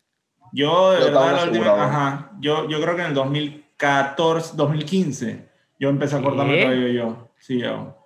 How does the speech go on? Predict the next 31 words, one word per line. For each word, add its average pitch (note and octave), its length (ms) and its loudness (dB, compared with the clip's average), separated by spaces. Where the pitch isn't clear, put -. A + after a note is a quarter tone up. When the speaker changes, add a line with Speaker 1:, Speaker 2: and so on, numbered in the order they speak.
Speaker 1:
con, C#3 320 -4
yo D3+ 140 0
mismo, C#3+ 300 -2
con C3 160 -4
una C#3+ 140 -2
máquina. C3 520 -4
Ñi, G#3 480 -2
ñi. G#3+ 520 0
Speaker 2:
Ah, C3+ 120 4
pero C3 120 4
Toto B2+ 200 4
le D3 80 8
das C3+ 100 4
como D#3 180 2
máquina, D3 500 2
yo A2+ 120 4
le B2+ 60 2
estoy C3+ 140 4
dando D#3+ 160 4
con E3 160 2
Presto A#2+ 380 2
Barba C#3+ 340 6
hace D3 140 0
Speaker 1:
Ah, G3+ 200 6
Speaker 2:
unos, G3 40 6
Speaker 1:
no, C#3+ 120 -6
ya, F3+ 380 2
Speaker 2:
ya A#2 60 0
Speaker 1:
ahora F#3 360 4
Speaker 2:
hace F3+ 140 0
unos C3 520 0